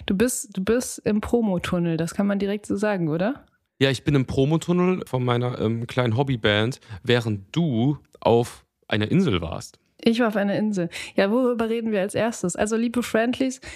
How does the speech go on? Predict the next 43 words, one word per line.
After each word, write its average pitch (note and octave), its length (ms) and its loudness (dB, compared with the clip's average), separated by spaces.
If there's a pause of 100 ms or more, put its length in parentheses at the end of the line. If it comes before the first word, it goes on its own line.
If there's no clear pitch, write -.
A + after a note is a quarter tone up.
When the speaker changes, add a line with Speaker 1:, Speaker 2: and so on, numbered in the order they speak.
(140)
Speaker 1:
herzlich A#3 340 0
willkommen A3+ 380 0
auch G#3+ 240 0
an - 160 0
euch. A3 180 0
Es A3 100 -8
ist - 300 -8
endlich C4 400 0
wieder A3+ 200 0
eine G3+ 260 0
reguläre A3+ 600 0
Folge G#3+ 440 -2
des G3+ 100 -4
Friendly G3+ 320 -2
Reminders. F#3+ 480 0
Letzte A#3 360 -2
Woche G#3 260 -2
habt G3 180 -4
ihr G3 220 0 (420)
unseren G3+ 460 2
ersten G#3 400 0
Live-Auftritt, - 920 -2
ähm, E3+ 260 0
hören A3 300 0
können. F#3+ 320 0
Vielleicht F#3 300 -2
habt G#3 200 -6
ihr F#3+ 40 0
das F#3 160 -6
getan, G3+ 420 0 (320)
vielleicht A3 320 0
auch F#3+ 60 2
nicht, B3 260 0
dann F#3+ 140 2
holt G#3+ 160 -2
es - 100 -8
gerne F#3 240 0
nach F#3+ 440 0
oder G3+ 280 2
auch F#3 100 -2
nicht, G#3 340 0
<laughs> - 40 -4
wer, - 220 0